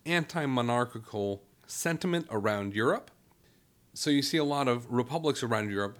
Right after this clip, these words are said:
adopting this vertical tricolor in opposition to horizontal tricolors that were more of the monarchy. Ireland and Italy come to mind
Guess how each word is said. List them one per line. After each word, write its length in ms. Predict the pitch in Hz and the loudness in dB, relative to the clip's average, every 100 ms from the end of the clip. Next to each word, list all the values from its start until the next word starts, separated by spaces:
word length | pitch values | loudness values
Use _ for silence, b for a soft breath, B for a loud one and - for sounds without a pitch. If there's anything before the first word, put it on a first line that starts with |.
| - - | -18 -10
adopting 500 | 110 120 113 117 117 | -2 0 0 -2 -6
this 180 | 95 101 | -6 -8
vertical 720 | 104 127 156 156 110 101 101 - | -2 4 4 4 0 -2 -4 -12
tricolor 760 | - 107 98 - 87 87 85 - b b b _ - | -2 0 0 -6 -10 -8 -10 -16 b b b _ 4
in 160 | 147 147 | 6 6
opposition 840 | 135 143 135 123 208 - 131 117 | 2 0 -2 0 0 2 -2 -4
to 380 | - 120 113 110 | -4 -2 -2 -2
horizontal 680 | - 139 120 117 139 120 117 | 0 2 2 2 -2 -2 -8
tricolors 840 | - 104 101 - 95 90 87 - - - | -4 -4 -4 -8 -8 -8 -8 -14 -14 -8
that 220 | 110 98 | -8 -4
were 340 | 101 95 90 - b b b b b _ _ - | -2 -2 -2 -8 b b b b b _ _ -2
more 640 | 151 160 160 151 147 139 139 | 4 8 8 8 6 2 0
of 380 | 120 120 117 110 | 2 2 2 0
the 80 | 110 | -2
monarchy. 920 | 117 123 127 110 95 - - - - - - | 0 2 4 2 -2 -10 -18 -20 -20 -20 -2
Ireland 640 | 113 120 113 107 104 104 101 | 2 4 2 0 -2 -6 -4
and 320 | 113 117 110 - | 0 0 0 -4
Italy 500 | 127 113 104 98 98 | -4 0 0 0 -4
come 220 | - 98 101 | -8 -8 -6
to 80 | 92 | -6
mind 460 | 87 87 90 90 | -6 -6 -10 -12